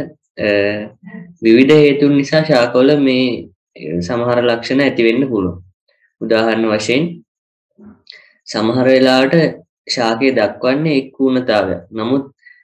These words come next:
ඒ යටපත් වෙනවා වෙනත්, අ, මූලද්‍රව්‍යයක, අ, ක්‍රියාකාරීත්වය නිසා. එතකොට ඒ වගේ දේවල් අපිට, අ,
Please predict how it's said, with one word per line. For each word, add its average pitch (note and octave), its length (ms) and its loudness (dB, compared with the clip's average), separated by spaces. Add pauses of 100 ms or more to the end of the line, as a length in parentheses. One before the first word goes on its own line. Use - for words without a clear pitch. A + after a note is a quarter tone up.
(200)
ඒ A2+ 240 2
යටපත් A#2 520 0
වෙනවා D3 300 0
වෙනත්, C3 320 -2 (300)
අ, A2+ 60 -2 (240)
මූලද්‍රව්‍යයක, A#2+ 720 0 (760)
අ, A2+ 100 -6 (520)
ක්‍රියාකාරීත්වය A2+ 800 0
නිසා. - 340 -6
එතකොට B2+ 280 -2
ඒ B2 120 4
වගේ A#2 240 2
දේවල් C3+ 200 0
අපිට, A#2+ 220 -2 (680)
අ, G#2+ 80 -8